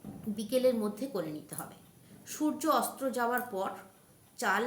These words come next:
দান করা যাবে না, নুন দান করা যাবে না, এটা কিন্তু অবশ্যই মাথায় রাখতে হবে, তাহলে কিন্তু আপনার নিজেরই ক্ষতি হয়ে যাবে। এরপর যে কথাটা বলতে যাচ্ছি, আপনারা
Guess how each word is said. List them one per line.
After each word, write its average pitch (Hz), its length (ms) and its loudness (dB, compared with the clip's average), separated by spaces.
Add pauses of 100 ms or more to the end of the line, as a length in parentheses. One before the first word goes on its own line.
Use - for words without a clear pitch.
দান 175 280 -2
করা 196 220 -2
যাবে 180 280 -4
না, 220 120 -4 (160)
নুন 196 200 -4 (180)
দান 165 160 -6 (100)
করা 175 200 -10
যাবে - 300 -12
না, 104 120 -18 (1040)
এটা 208 180 -4
কিন্তু 208 320 -4 (240)
অবশ্যই 240 460 -2
মাথায় 170 340 -8
রাখতে - 260 -14
হবে, 165 160 -14
তাহলে 202 320 -4
কিন্তু 240 260 -4
আপনার 220 300 -2
নিজেরই 190 400 -4
ক্ষতি 165 240 -12
হয়ে 139 220 -12
যাবে। - 160 -20 (1900)
এরপর 262 360 0 (520)
যে 254 120 -2
কথাটা 254 340 -2
বলতে 214 380 -2
যাচ্ছি, 202 300 -4 (1900)
আপনারা 285 320 -2